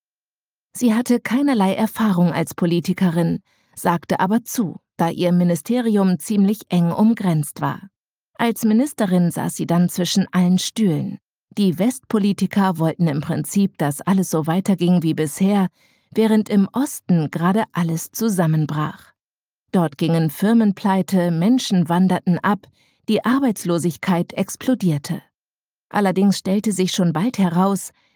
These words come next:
dass Angela Merkel gute Voraussetzungen für diesen anspruchsvollen Job mitbrachte.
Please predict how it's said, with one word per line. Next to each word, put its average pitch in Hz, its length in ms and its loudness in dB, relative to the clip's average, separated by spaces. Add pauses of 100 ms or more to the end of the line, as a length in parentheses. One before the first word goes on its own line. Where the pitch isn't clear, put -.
dass 196 200 -4
Angela 220 340 2
Merkel 185 540 2
gute 254 360 0
Voraussetzungen 170 960 0
für 170 140 -2
diesen 170 320 0
anspruchsvollen 175 760 0
Job 175 260 -2
mitbrachte. 170 680 -2